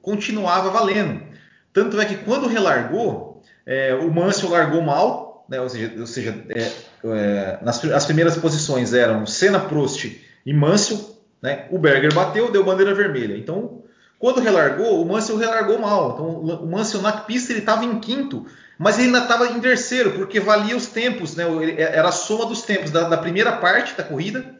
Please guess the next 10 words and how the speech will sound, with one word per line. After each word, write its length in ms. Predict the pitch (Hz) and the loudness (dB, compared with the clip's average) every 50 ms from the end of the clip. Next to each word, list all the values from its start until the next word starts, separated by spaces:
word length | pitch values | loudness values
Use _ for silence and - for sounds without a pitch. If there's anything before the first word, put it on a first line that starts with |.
| _ _ _ _ _ _ | _ _ _ _ _ _
com, 480 | - 196 202 214 240 254 - - - - _ _ _ _ _ | -2 0 0 2 0 -2 -4 -10 -14 -20 _ _ _ _ _
com 120 | - 196 | -4 -2
a 60 | 208 208 | -2 -2
segunda 340 | - 226 208 208 208 233 | -2 -2 -2 -2 -2 -2
parte, 460 | - - 175 143 127 127 - - - 143 | -2 2 2 2 2 2 -2 -6 -8 -6
né? 140 | 143 143 - | -6 -6 -6
O 80 | 170 | -6
que 120 | - - - | -6 -8 -4
pra 220 | - 349 285 233 | -2 0 2 2
mim, 500 | 185 202 254 277 214 139 - - - - | 2 0 0 -2 -2 -4 -4 -6 -12 -18